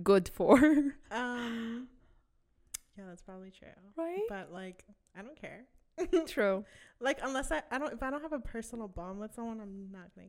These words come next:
Speaker 2: care.
Speaker 1: True.
Speaker 2: Even
Speaker 1: True.
Speaker 2: if I did, I feel like I'd be like, "Okay,
Speaker 1: You
Speaker 2: that's,"
Speaker 1: can pa-,
Speaker 2: <laughs> you
Speaker 1: look
Speaker 2: know?
Speaker 1: past it.
Speaker 2: Yeah, yeah, yeah.
Speaker 1: Okay.
Speaker 2: For sure.
Speaker 1: <laughs> Honestly, I just like to know because I,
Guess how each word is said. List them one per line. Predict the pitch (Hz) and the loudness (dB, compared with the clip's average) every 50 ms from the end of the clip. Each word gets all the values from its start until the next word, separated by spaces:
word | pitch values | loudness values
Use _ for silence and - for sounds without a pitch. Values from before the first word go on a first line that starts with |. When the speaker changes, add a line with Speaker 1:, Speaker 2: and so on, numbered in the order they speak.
| - - | -20 -20
Speaker 2:
care. | 208 208 220 - - _ _ _ _ - | -20 -20 -20 -20 -20 _ _ _ _ -12
Speaker 1:
True. | - - 160 139 147 - _ _ _ _ _ _ _ _ _ _ _ _ _ _ _ _ - - | -6 -4 -4 -4 -6 -8 _ _ _ _ _ _ _ _ _ _ _ _ _ _ _ _ -8 -2
Speaker 2:
Even | 339 466 508 | 2 4 4
Speaker 1:
True. | 494 453 | 4 4
Speaker 2:
if | |
I | 392 254 | 2 0
did, | 208 196 208 196 165 | 0 0 0 0 0
I | 170 180 | -2 -6
feel | - - 160 | -8 -12 -14
like | 156 156 - | -14 -14 -14
I'd | 147 151 | -14 -12
be | 170 147 | -12 -12
like, | 143 135 131 147 | -12 -12 -14 -16
"Okay, | 156 - - 151 165 202 - _ _ _ _ - | -16 -14 -14 -14 -14 -14 -18 _ _ _ _ -8
Speaker 1:
You | - | -6
Speaker 2:
that's," | 214 - - | 0 6 8
Speaker 1:
can | 294 214 | 8 8
pa-, | - - 208 - | 8 6 2 6
Speaker 2:
<laughs> | |
you | 302 339 339 - 381 320 339 | 6 8 10 12 12 12 12
Speaker 1:
look | - - | 12 12
Speaker 2:
know? | 349 330 | 12 12
Speaker 1:
past | - 214 190 190 - 202 | 12 12 12 10 8 6
it. | 175 - | 4 6
Speaker 2:
Yeah, | - 226 220 214 | 6 4 4 2
yeah, | 190 | 2
yeah. | 185 202 | 2 2
Speaker 1:
Okay. | - - - 202 160 202 190 - - _ _ _ _ _ _ | 2 6 6 6 6 4 2 -4 -14 _ _ _ _ _ _
Speaker 2:
For | - 202 | -10 -8
sure. | 190 - - 156 160 170 - _ _ _ _ _ _ _ _ _ _ - | -8 -8 -10 -12 -12 -14 -16 _ _ _ _ _ _ _ _ _ _ -6
Speaker 1:
<laughs> | 269 240 226 214 214 240 247 233 285 311 - - - 262 392 392 - 415 466 508 640 - - - - _ _ _ - - - - - - - | -4 -4 -2 0 0 0 0 2 4 6 6 6 8 10 10 10 10 10 2 2 0 -4 -14 -20 -20 _ _ _ -20 -18 -16 -16 -14 -2 4
Honestly, | - 233 240 240 - 294 - | 6 6 6 6 4 4 6
I | 202 202 | 6 4
just | 196 233 - - | 4 4 2 4
like | 180 185 196 - | 4 4 4 2
to | - 185 | -2 -4
know | 160 165 160 147 - - | -4 -4 -4 -6 -6 -4
because | 208 208 - - 185 - - - | -2 2 4 4 4 4 4 4
I, | 190 180 190 - | 4 4 2 0